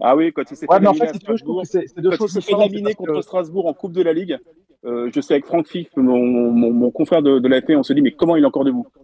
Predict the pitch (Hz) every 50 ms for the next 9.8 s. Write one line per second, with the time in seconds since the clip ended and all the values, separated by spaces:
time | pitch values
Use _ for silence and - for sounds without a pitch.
0 | - - - - 143 - 156 143 151 - 156 - - 123 - - 160 170 160 -
1 | - 165 156 143 127 160 156 - - 147 - - 208 190 - - 135 - _ _
2 | _ _ _ - 151 143 - 147 135 131 127 120 135 165 190 175 - 131 127 _
3 | 127 113 117 113 - 147 - - 151 139 135 - 160 143 123 110 - 104 - -
4 | 147 - 156 135 135 123 - - 135 117 139 143 127 107 104 104 107 110 117 107
5 | - - 123 131 156 190 - _ _ _ _ - - 131 127 - - - 117 127
6 | 147 160 147 131 - - 135 151 160 - - 120 107 - 123 117 123 120 117 123
7 | 131 135 135 147 156 151 135 120 - - _ - 135 131 143 147 - 180 160 -
8 | _ _ _ _ _ - 127 135 - _ - 113 113 110 - - 180 185 - -
9 | 117 104 - _ 160 147 151 165 135 120 113 - 156 175 -